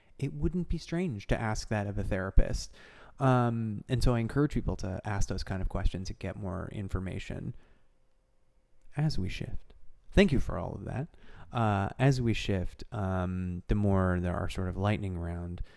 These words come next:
asking about therapy in general. If we boil it down, we get away from jargon,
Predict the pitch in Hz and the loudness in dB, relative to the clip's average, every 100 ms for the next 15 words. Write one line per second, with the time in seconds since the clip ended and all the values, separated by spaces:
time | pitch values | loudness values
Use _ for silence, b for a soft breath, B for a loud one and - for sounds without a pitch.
0 | b b - 117 120 - 117 110 98 95 | b b 2 2 4 2 0 0 0 0
1 | 92 90 90 - _ _ - - - - | 0 -2 -4 -8 _ _ -20 -20 -20 -18
2 | - - - - - 202 196 - 139 117 | -18 -18 -20 -18 2 4 8 8 6 2
3 | 101 98 101 117 - - - _ - 135 | -2 -4 -6 -8 -12 -20 -20 _ -4 -2
4 | 135 120 156 175 180 165 156 151 143 117 | -2 4 6 6 4 4 2 2 2 0
5 | 110 120 127 131 123 120 117 117 117 117 | 0 2 0 0 0 2 4 4 4 4
6 | 117 117 | 4 0